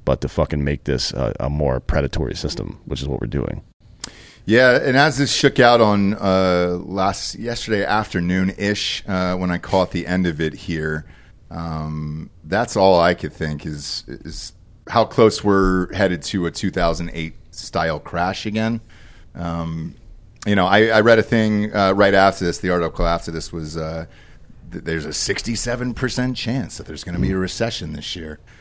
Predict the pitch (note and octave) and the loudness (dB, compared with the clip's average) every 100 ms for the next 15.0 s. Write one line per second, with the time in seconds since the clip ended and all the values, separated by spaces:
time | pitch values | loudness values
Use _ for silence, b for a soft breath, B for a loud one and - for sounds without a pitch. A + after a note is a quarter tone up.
0 | b b b - G#3+ A#2+ D#2+ B2 F2 C#2 | b b b 4 4 4 4 2 2 -4
1 | C#2 A#1 - - E2+ E2 D#2+ D#2+ D#2+ F2+ | -12 -14 -18 -12 -4 -2 -2 -2 -2 0
2 | F2 D#2+ - D2+ C#2+ C#2+ - b - - | 0 0 -4 -6 -6 -8 -10 b -12 -6
3 | E2+ - A#2 G2+ G2 F2 F#2 G2 - - | -6 0 2 2 2 4 4 4 2 -4
4 | C#2+ D#2+ F2+ A2 B2+ - b b b - | -2 2 4 4 0 -6 b b b -6
5 | F2 F2+ - A#2 B2 B2+ A2+ A2 - A#2+ | -2 -2 2 2 6 6 4 2 0 4
6 | A2 F#2 A2 A#2 G#2 E2+ F2 A2 G#2+ - | 4 6 6 6 4 2 4 4 4 -2
7 | E2+ D2 G2+ D#3+ - F#3 - - F3 G3+ | -8 0 2 2 0 -4 -2 0 0 0
8 | - b b b b - A2 G#2+ G#2 A2+ | -6 b b b b 2 2 6 6 6
9 | G#2 - A2 A2 A2 G2+ F#2+ A2+ A2 C#3+ | 4 6 8 8 6 2 2 0 2 2
10 | D3 C#3+ B2+ D3 E3+ G#2 F#2+ - - - | 4 2 4 2 2 0 -2 -6 -20 -20
11 | - B2 C#3 C#3 C#3 - C#3 G2 G2 F2 | -2 2 4 4 4 4 4 4 0 0
12 | E2 E2+ E2 D2+ F2+ D#2+ D#2 - D#2 D2 | 0 2 2 0 -2 -2 -4 -6 -8 -6
13 | C#2 C#2+ C2+ C#2 - - - - - - | -8 -8 -10 -10 -12 -12 -14 -18 -20 -20
14 | - - - - - - B2+ A#2 F#2 | -20 -20 -20 -20 -20 6 8 8 6